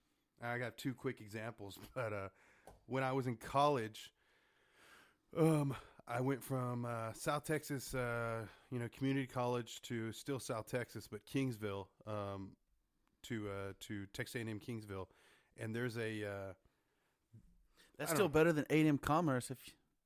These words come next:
Speaker 1: That's what I
Speaker 2: you're
Speaker 1: hear.
Speaker 2: asking me.
Speaker 1: <laughs> That's what I hear.
Speaker 2: <laughs>
Speaker 1: But, uh, that's about an hour drive, you know, hour, hour and a half drive difference. Um, and on that drive, there's a, uh, there's a checkpoint, um, for a Border Patrol checkpoint. That's there,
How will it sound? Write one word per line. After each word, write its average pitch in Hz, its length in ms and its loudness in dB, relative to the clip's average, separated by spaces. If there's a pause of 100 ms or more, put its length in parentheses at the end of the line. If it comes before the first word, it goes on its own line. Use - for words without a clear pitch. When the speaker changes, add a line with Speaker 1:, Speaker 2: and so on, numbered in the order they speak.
(140)
Speaker 1:
That's 131 160 -6
what 147 120 4
I 135 40 6
Speaker 2:
you're 143 100 10
Speaker 1:
hear. 143 80 12
Speaker 2:
asking 127 240 4
me. 156 240 4
Speaker 1:
<laughs> - 20 -20
That's 190 220 6
what 196 100 8
I 156 80 8
hear. 196 340 8
Speaker 2:
<laughs> - 60 -4 (720)
Speaker 1:
But, 135 240 6
uh, 113 180 0 (300)
that's 240 140 4
about 220 180 10
an 185 160 6
hour 156 300 10
drive, 123 460 4 (160)
you 131 120 2
know, 127 200 4
hour, 131 300 4
hour 147 140 6
and 151 80 4
a 127 40 0
half 127 200 0
drive 110 360 2
difference. 107 420 -4 (300)
Um, 117 200 -2
and 120 100 -2
on 160 180 6
that 165 160 2
drive, 151 440 4
there's 120 260 -2
a, 120 240 -2
uh, 110 220 -2
there's 123 140 -2
a 107 40 -12
checkpoint, 113 480 -4 (460)
um, 104 480 -2
for 120 80 -4
a 110 40 -4
Border 113 220 0
Patrol 120 240 -2
checkpoint. - 440 -10
That's 110 180 -6
there, 98 220 -8